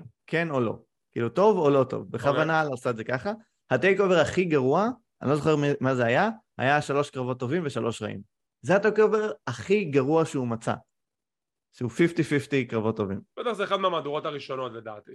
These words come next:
Speaker 2: כי זה לא היה
Speaker 1: כן.
Speaker 2: נראה לי מהמהדורות היותר מתקדמות. אבל yeah, כי, כי שוב, הוא ידע איך המוצר הזה אמור להיות, וגם, גם דיברת על הפריסה הבינלאומית, הוא יצר את אן אקס טי U K, שזה היה בעצם הסוג של הצעד הראשון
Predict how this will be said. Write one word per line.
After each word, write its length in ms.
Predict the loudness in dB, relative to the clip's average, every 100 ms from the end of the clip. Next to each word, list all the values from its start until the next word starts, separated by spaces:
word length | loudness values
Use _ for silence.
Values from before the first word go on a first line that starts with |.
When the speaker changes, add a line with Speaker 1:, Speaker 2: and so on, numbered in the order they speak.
| -16
Speaker 2:
כי 120 | -12
זה 60 |
לא 220 | -4 0 0
היה 80 |
Speaker 1:
כן. 60 | 0
Speaker 2:
נראה 160 | -4 -8
לי 80 |
מהמהדורות 480 | -8 -8 -10 -12 -12
היותר 580 | -12 -12 -12 -14 -12 -10
מתקדמות. 400 | -10 -12 -18 -20 _ _ _ _ _ _ _
אבל 280 | 0 4 4
yeah, 300 | 6 6 4
כי, 260 | 0 -8 -8
כי 180 | -4 -2
שוב, 280 | 0 0 2
הוא 140 | 4
ידע 480 | 4 2 -4 -4 -4
איך 120 | -4
המוצר 420 | -2 -2 -2 -2
הזה 160 | 0 -2
אמור 240 | 0 0
להיות, 240 | 0 -2 -2
וגם, 280 | -2 0 0
גם 120 | -2
דיברת 320 | -4 -4 -2
על 80 | -4
הפריסה 380 | -6 -12 -2 0
הבינלאומית, 640 | 0 -2 -2 -2 -2 -4 -8 _ _ _
הוא 140 | -8
יצר 260 | -6 -4 -2
את 100 | -2
אן 80 | -4
אקס 160 | -4
טי 100 | -4
U 160 | -4 0
K, 260 | 2 2
שזה 300 | -2 -6 -2
היה 180 | 0 0
בעצם 360 | -2 -6 -8 -10
הסוג 260 | -10 -10
של 140 | -6 -4
הצעד 440 | -4 -2 -2 0
הראשון 600 | -2 -6 -6 -2 0 0